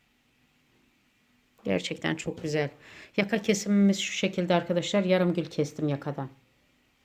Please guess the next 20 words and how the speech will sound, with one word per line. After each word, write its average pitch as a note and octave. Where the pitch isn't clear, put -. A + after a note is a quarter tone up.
Yarım G3
gülü E3
de E3+
böyle G#3
götürdüm. D#3
Yarım F#3
şar F3+
gül D3+
kestim C#3
arkadaşlar. C#3
Gerçekten G3+
çok G3+
güzel F3
bir D#3+
model. D3+
Model G#3
çok F3
güzel D3+
arkadaşlar D3+
gerçekten. E3